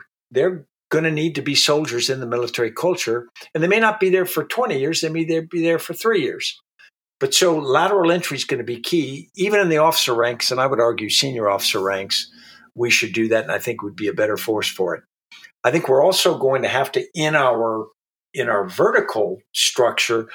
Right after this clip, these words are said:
we're gonna have to s-, look to bring in young people with those skills, and those that have different skills, we've gotta let them mature differently than we had. Not every,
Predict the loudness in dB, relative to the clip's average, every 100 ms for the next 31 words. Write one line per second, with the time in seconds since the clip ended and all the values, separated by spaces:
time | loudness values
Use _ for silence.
0 | -18 -10 -6 0 2 2 0 -4 -4 -6
1 | -10 -2 2 0 -2 -8 0 2 2 0
2 | -2 0 0 0 -4 -10 -2 0 2 2
3 | 0 0 2 2 2 0 -2 0 2 2
4 | 0 -2 0 2 2 0 -8 _ _ -20
5 | -2 0 2 0 0 0 2 2 0 -4
6 | -6 0 0 2 0 2 2 0 -2 0
7 | 0 0 -8 -18 -20 -20 -8 -6 -2 0
8 | 2 2 4 4 2 -2 -8 _ _ 0
9 | 2 2 2 0 0 -2 0 0 2 0
10 | -2 0 2 2 2 2 0